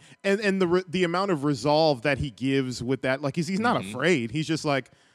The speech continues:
Speaker 1: "Look, these are the, this is what at, is what at, is at stake, and you can kill me if you want. That's fine, but I'm just letting you know this is what's gonna happen." If
Speaker 2: I
Speaker 1: someone
Speaker 2: like the
Speaker 1: says that
Speaker 2: fact
Speaker 1: to you, you should
Speaker 2: Yeah.
Speaker 1: probably listen to what they're saying. <laughs>
Speaker 2: Absolutely. I liked the fact that he was, like,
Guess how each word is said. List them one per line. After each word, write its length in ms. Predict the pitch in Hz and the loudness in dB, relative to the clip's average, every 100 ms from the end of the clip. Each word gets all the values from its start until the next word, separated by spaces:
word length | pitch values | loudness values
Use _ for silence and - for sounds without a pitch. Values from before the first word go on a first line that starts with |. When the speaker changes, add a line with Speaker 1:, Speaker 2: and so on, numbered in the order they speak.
| _ _ | _ _
Speaker 1:
"Look, 280 | 180 160 _ | 0 0 _
these 200 | 175 156 | -6 -4
are 40 | 156 | -4
the, 160 | 156 - | -4 -2
this 180 | 160 | -2
is 80 | 180 | 0
what 140 | 170 165 | 0 0
at, 140 | 156 | -4
is 240 | 143 147 127 | -6 -8 -2
what 180 | 156 147 | -2 -2
at, 180 | - - | -6 -4
is 140 | 143 | -2
at 180 | 151 151 | 0 -2
stake, 300 | - 165 190 | -2 -2 -2
and 80 | 139 | -4
you 40 | 147 | -4
can 100 | 156 | -2
kill 140 | 196 | 0
me 100 | 233 | 0
if 80 | 110 | -2
you 80 | 120 | 0
want. 300 | 247 127 - | 2 0 -4
That's 200 | 147 151 | -6 -6
fine, 420 | - 214 170 131 120 _ _ | -4 -2 0 -4 -8 _ _
but 140 | 143 | -2
I'm 160 | 143 147 | -2 -2
just 200 | 135 165 | -6 0
letting 220 | 190 165 | 2 2
you 40 | 151 | 0
know 120 | 139 | 0
this 80 | 139 | 0
is 60 | 127 | -4
what's 140 | 113 | -8
gonna 140 | 120 120 | -8 -6
happen." 320 | 127 113 95 - - - | -6 -6 -10 -16 -20 -4
If 80 | 170 | -2
Speaker 2:
I 20 | |
Speaker 1:
someone 180 | - 277 | 0 0
Speaker 2:
like 140 | 370 330 | 2 0
the 40 | |
Speaker 1:
says 240 | - 220 214 | 0 0 0
that 80 | |
Speaker 2:
fact 180 | 247 240 | -2 -2
Speaker 1:
to 60 | 240 | -4
you, 220 | 233 254 | -2 -2
you 160 | 202 185 | -2 -4
should 160 | 202 | -4
Speaker 2:
Yeah. 40 | - | 0
Speaker 1:
probably 400 | 180 160 147 147 | 2 2 0 0
listen 280 | 139 135 139 | 0 0 -2
to 60 | |
what 180 | 123 117 | -4 -4
they're 120 | 107 110 | -6 -8
saying. 340 | 117 98 135 302 302 | -10 -10 -6 -4 -4
<laughs> 180 | 466 | -4
Speaker 2:
Absolutely. 760 | 135 143 127 - 120 127 92 80 - - - | -6 -6 -6 -6 -4 -4 -6 -10 -14 -12 -6
I 100 | 151 | -2
liked 320 | 143 175 - | 0 -2 -4
the 80 | 233 | -8
fact 280 | - 180 - | -4 -6 -8
that 120 | 180 | -12
he 120 | - | -10
was, 180 | 160 139 | -8 -6
like, 140 | 131 | -6